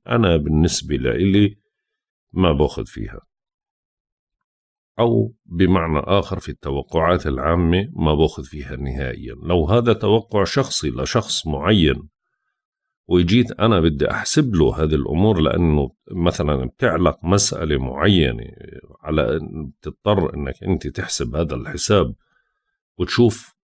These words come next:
شو الأبعاد لإلها، بتيجي بتحسب على هذا الموضوع. ولكن إنه يصير موضوع دارج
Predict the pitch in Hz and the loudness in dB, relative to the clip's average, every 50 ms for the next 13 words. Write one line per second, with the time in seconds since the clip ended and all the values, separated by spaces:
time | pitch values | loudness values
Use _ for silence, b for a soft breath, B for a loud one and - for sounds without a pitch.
0 | _ _ _ _ _ _ _ _ _ 85 82 73 - - 104 101 101 90 - - | _ _ _ _ _ _ _ _ _ -16 -12 -12 -4 2 4 4 4 4 2 0
1 | - 65 58 - - - 78 92 104 110 101 82 76 76 - 92 101 104 90 101 | -2 -2 -4 -6 -4 0 2 2 2 2 0 0 0 0 2 4 2 2 2 2
2 | 120 151 165 156 - _ - 185 151 117 101 - - 92 - - - 87 76 64 | 2 2 2 0 -2 _ -2 0 2 2 0 0 0 -4 -4 -2 -2 -2 -2 -2
3 | 65 67 71 69 65 67 67 64 - 64 62 62 58 55 - 67 64 - - 80 | -2 -2 -2 -2 -2 -2 -2 -2 -4 -4 -6 -8 -8 -10 -10 -12 -12 -6 0 2
4 | 98 113 110 107 - 113 104 104 104 101 90 85 80 73 - 101 90 78 78 76 | 4 4 4 4 2 2 2 2 4 4 4 2 2 0 2 2 2 2 2 0
5 | 71 69 78 92 87 73 67 69 80 98 107 104 87 78 73 78 | 0 0 0 0 -2 -2 0 0 2 4 4 4 4 4 2 0